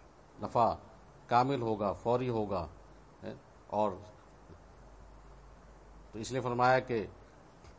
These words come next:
اپنے تئیں صاحب تقوی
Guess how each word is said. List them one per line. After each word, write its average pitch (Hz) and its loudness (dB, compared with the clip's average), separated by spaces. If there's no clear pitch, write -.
اپنے 131 0
تئیں 143 0
صاحب 139 6
تقوی 151 6